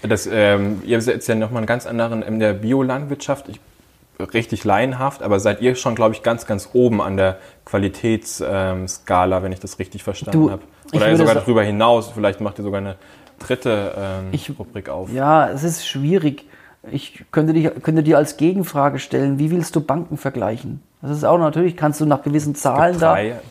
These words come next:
Speaker 1: drei Bereiche. Es gibt die Genossenschaftsbanken, es gibt die Sparkassen und es gibt die Privatbanken.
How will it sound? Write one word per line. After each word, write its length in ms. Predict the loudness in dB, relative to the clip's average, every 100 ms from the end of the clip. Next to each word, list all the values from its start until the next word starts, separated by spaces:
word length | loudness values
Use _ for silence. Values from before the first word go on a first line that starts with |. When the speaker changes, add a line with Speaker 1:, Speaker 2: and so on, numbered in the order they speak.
| -10
Speaker 1:
drei 180 | -8
Bereiche. 300 | -6 -2 -2
Es 100 | -4
gibt 140 | -8 -10
die 60 |
Genossenschaftsbanken, 920 | -6 -6 -6 -10 -10 -10 -8 -8 -8 -10
es 100 | -16
gibt 140 | -18
die 60 | -18
Sparkassen 580 | -12 -12 -10 -12 -12
und 40 | -14
es 60 | -14
gibt 120 | -16
die 40 |
Privatbanken. 760 | -10 -6 -6 -6 -12 -16 -16